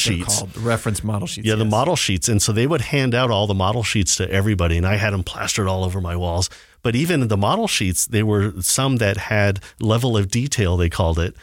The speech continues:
Speaker 2: of model sheets. So depending on where he was in the scene, this is, you know, the quarter inch high Moses, this is how much reference he needs to be on it with, based on this reference model sheet.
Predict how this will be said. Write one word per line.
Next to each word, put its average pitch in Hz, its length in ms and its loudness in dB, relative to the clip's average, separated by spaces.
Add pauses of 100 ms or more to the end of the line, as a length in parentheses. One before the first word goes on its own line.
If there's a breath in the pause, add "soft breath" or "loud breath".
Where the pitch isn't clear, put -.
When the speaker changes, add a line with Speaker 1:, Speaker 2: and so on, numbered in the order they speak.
(220 loud breath)
Speaker 2:
of 95 180 0
model 98 300 2
sheets. 78 360 -4
So 107 160 2
depending 127 480 0
on 104 200 2
where 104 200 2
he 107 160 -2
was 107 280 2
in 92 100 -2
the 85 60 0
scene, 104 460 2 (280 loud breath)
this 127 280 0
is, 113 260 0 (380 loud breath)
you 107 160 0
know, 101 80 4
the 92 100 0
quarter 127 380 2
inch 123 180 0
high 131 220 0
Moses, 98 500 2 (220 loud breath)
this 117 180 0
is 113 120 0
how 113 200 -2
much 110 280 0
reference 104 400 0
he 110 120 0
needs 101 260 2
to 95 60 -4
be 92 160 2
on 95 160 2
it 87 200 -2
with, 98 500 -2
based 101 260 0
on 92 160 -2
this 104 260 2
reference 101 580 0
model 117 260 0
sheet. 62 300 -4